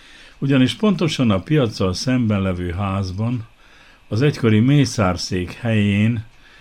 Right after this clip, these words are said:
nyitott a Vajdasági Írók Egyesülete egy könyvkereskedést, amelynek egyáltalán nem titkolt célja az volt,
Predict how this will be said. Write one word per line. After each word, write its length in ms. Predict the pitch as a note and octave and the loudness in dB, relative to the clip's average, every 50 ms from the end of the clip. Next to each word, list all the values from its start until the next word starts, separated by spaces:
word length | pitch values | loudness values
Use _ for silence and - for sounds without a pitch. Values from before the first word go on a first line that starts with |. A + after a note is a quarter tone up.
| - _ _ _ _ | -20 _ _ _ _
nyitott 400 | - B2 C3 C3 - B2 A2+ - | -2 -2 -2 0 0 -2 -2 0
a 80 | - G#2 | -2 0
Vajdasági 680 | G2+ B2 C#3 C#3 B2+ A#2+ A2 - B2+ A2+ A2 G#2 G2+ G#2+ | 0 0 -2 -2 -2 -4 -4 -2 -2 0 0 0 0 0
Írók 440 | G#2+ A2+ A#2+ A#2 G#2+ G#2 G#2 - | 0 2 2 2 2 0 0 0
Egyesülete 760 | A#2+ A2 A2 G#2 G#2 G2+ - - A2 G2+ G2 G2 F#2 - - F#2 | -2 -2 0 0 -2 -2 -4 -4 -4 -4 -2 -4 -4 -4 -6 -6
egy 200 | F2 E2+ D#2 - | -6 -6 -8 -8
könyvkereskedést, 1200 | - G#2+ G2 F#2+ F#2 F2 - G#2+ G#2 G#2+ G#2+ - - - A2+ A2+ B2 B2 C3 A#2+ - - - - _ - - _ _ _ - - - - _ - | -6 -4 -2 -2 -4 -4 -4 -4 -4 -4 -4 -6 -6 -6 -6 -4 -4 -4 -6 -6 -8 -12 -14 -20 _ -20 -20 _ _ _ -20 -20 -20 -20 _ -10
amelynek 540 | - B2 B2 C3 A#2+ A#2 A#2+ A#2 A2 A2 D3+ | -6 -2 0 0 2 2 2 2 0 0 -2
egyáltalán 760 | E3 E3+ E3 C#3+ C3 A#2 G#2 G#2 G#2 - A#2 G#2 G2 G2 F#2+ | -4 -4 -2 0 0 2 2 0 0 -2 -2 -2 -2 0 0
nem 260 | G2+ A#2 C3 B2+ A2 | 0 0 0 -2 -4
titkolt 600 | G#2+ - G2 - - - F#2+ F#2+ F#2 E2+ - - - | -4 -6 -8 -8 -8 -8 -6 -6 -6 -6 -8 -14 -20
célja 680 | - - - C3+ B2 A#2+ A#2 G#2+ G#2 F#2+ F#2 E2+ F2 F2 | -14 -8 -2 0 2 2 2 2 2 2 0 -2 -2 -4
az 200 | F#2+ G#2+ G#2 G2+ | -2 -2 -2 -2
volt, 460 | G#2+ A2 A2+ A2+ A#2+ B2 A2 A2+ - | -2 0 0 0 -2 -4 -6 -12 -16